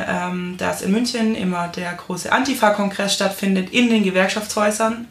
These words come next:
in dem D G B-Gewerkschaftshaus. Und, äh, der Vorsitzende damals, äh, gesagt hat, dass wir nicht Teil der Antifa sind. Und, ähm, das war uns sehr wichtig, dass wir eben als Gewerkschaftsjugend uns da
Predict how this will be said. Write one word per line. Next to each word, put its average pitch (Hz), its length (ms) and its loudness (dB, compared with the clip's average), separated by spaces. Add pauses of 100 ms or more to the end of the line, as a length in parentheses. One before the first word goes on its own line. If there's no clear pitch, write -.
(140)
in 170 80 -8
dem 170 160 -8
D 165 80 -10
G 170 120 -8
B-Gewerkschaftshaus. 214 1040 2 (560)
Und, 196 460 4
äh, 185 320 2
der 180 380 -2 (260)
Vorsitzende 202 840 2
damals, 180 720 2
äh, 175 200 0
gesagt 170 360 -2
hat, 170 180 -4
dass 170 380 -6
wir 170 460 -2
nicht 214 280 4
Teil 170 220 0
der 165 140 2
Antifa 165 400 -4
sind. 165 440 -4 (500)
Und, 170 680 2
ähm, 170 260 2
das 170 160 -2
war 180 140 4
uns 180 100 0
sehr 170 140 2
wichtig, 190 340 0
dass 175 220 -2
wir 185 100 -2
eben 185 460 0 (180)
als 190 280 2
Gewerkschaftsjugend 208 1000 2 (140)
uns 185 200 2
da 175 260 2